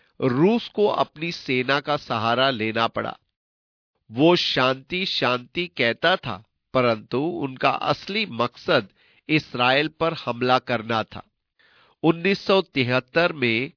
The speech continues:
वे इसकी योजना बना रहे थे, जब राष्ट्रपति निक्सन ने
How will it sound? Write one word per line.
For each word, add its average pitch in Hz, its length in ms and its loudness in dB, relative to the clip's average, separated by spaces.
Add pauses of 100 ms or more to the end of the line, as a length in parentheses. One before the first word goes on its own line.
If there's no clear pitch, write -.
(200)
वे 170 200 4
इसकी 175 280 -4
योजना 139 680 2
बना 120 340 2
रहे 113 180 0
थे, 107 420 -6 (420)
जब 143 280 0
राष्ट्रपति 156 880 0
निक्सन 151 500 -4
ने 113 320 -2